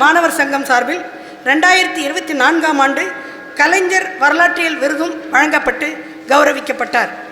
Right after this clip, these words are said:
மிகவும் சுறு-, சு-, சுறுசுறுப்பான, அர்ப்பணிப்புடன்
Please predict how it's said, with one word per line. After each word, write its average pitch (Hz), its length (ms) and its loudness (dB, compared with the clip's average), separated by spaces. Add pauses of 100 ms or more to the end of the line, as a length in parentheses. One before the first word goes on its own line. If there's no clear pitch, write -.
(640)
மிகவும் 359 440 -2
சுறு-, 349 320 -6
சு-, 339 220 -10
சுறுசுறுப்பான, 320 600 -2 (680)
அர்ப்பணிப்புடன் 330 680 0